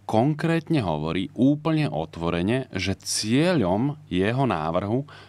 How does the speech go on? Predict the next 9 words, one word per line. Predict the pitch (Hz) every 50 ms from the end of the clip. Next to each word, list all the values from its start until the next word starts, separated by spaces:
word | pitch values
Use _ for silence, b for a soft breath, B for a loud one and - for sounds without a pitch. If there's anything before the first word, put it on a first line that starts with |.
| B -
je | 101 104 110 113 - -
zo | 107 98 98
štátnych | 98 - - - - 120 123 143 156 151 151 170 156 147 147 -
prostriedkov | - - - 67 - - - - 92 95 98 - - - - 135 143 147 151 B B B B B B - - -
konkrétnym | 113 127 165 202 202 - - 175 160 147 147 151 147 127 110 104
spôsobom | - - - - 90 90 92 107 113 - 120 107 113 101 98 -
ovplyvniť | - 90 98 - - 107 98 92 92 92 90 80 80
výsledok | 87 87 82 - - 98 90 82 85 76 78
volieb. | 73 73 71 65 - -